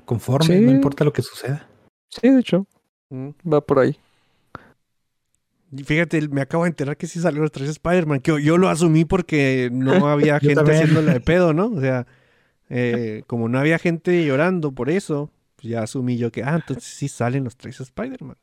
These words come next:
Speaker 1: Sí, güey, yo también ni apliqué esa,
Speaker 3: Pe-, a, a mí lo
Speaker 1: realmente.
Speaker 3: que se me hace bien raro, güey, es de que le quieran así poner como que reglas al spoiler, güey. Así, güey, si, si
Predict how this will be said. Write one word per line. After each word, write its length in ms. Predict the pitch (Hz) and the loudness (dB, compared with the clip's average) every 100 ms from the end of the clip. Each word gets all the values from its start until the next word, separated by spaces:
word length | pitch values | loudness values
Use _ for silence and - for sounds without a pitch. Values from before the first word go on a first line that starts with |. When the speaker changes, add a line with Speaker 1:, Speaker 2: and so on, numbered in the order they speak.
| _ _ - | _ _ 0
Speaker 1:
Sí, 160 | 117 | 2
güey, 180 | 113 117 | 2 2
yo 120 | 117 | 0
también 320 | 123 123 123 123 | 0 0 2 2
ni 260 | 127 123 - - | 2 0 -4 -4
apliqué 480 | 120 - 120 113 | -2 -2 -4 -4
esa, 200 | 110 - | -4 -2
Speaker 3:
Pe-, 120 | 127 180 | -2 -2
a, 80 | 208 | -2
a 40 | |
mí 60 | 220 | 0
lo 60 | |
Speaker 1:
realmente. 280 | 220 226 302 | 2 2 0
Speaker 3:
que 80 | 302 | -2
se 120 | 240 | -2
me 80 | 190 | 0
hace 160 | 220 269 | 0 -2
bien 200 | 247 254 | -2 -2
raro, 340 | 202 208 233 269 | 0 2 2 0
güey, 160 | 262 | -2
es 120 | 208 | -2
de 100 | 220 | -2
que 100 | 240 | -2
le 160 | 202 147 | -4 -2
quieran 280 | - 165 214 | -2 0 0
así 220 | 196 165 | -2 -4
poner 480 | 160 190 175 180 190 190 _ | -2 -2 0 -2 -4 -16 _
como 240 | 202 190 | 0 0
que 220 | - 143 135 | -2 -4 -2
reglas 640 | 139 143 147 160 185 180 | -4 -2 0 2 2 2
al 120 | 156 123 | -2 -2
spoiler, 560 | - - 151 170 156 | -6 -4 -2 -2 -4
güey. 180 | 143 127 | -8 -12
Así, 120 | 120 135 | -12 -2
güey, 260 | 175 214 | 0 0
si, 180 | - | -2
si 60 | 190 | -6